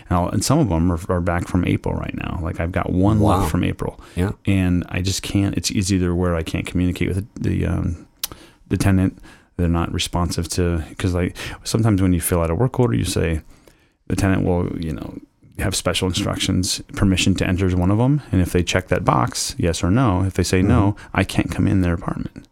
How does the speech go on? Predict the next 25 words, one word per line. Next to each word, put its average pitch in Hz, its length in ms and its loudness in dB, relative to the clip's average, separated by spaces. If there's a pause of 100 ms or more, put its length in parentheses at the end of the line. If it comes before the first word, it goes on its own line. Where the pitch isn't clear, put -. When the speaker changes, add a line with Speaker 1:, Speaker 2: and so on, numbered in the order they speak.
(120)
Speaker 2:
Oh, 92 220 2
so 104 160 0
then 90 180 2
you 90 80 2
have 90 80 0
to 82 80 -8
wait 87 160 2
on 85 140 0
them 110 280 2
or, 95 120 0
or - 100 -2
Speaker 1:
Yeah. - 140 6
Speaker 2:
make 92 120 -2
contact 104 380 0
Speaker 1:
So, 143 160 6
Speaker 2:
with 131 80 4
them. 120 180 4
Speaker 1:
like, 95 100 -4 (200)
Speaker 2:
Yeah. 117 100 4
Speaker 1:
"Hey, 113 240 2 (240)
uh, 123 80 0
my 131 160 2
toilet's - 400 2
clogged 82 280 0
up. - 220 -6